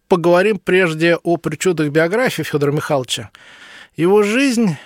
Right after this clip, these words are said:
как будто оказалась рассечена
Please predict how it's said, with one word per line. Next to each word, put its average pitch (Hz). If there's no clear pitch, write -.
как 151
будто 220
оказалась 196
рассечена 185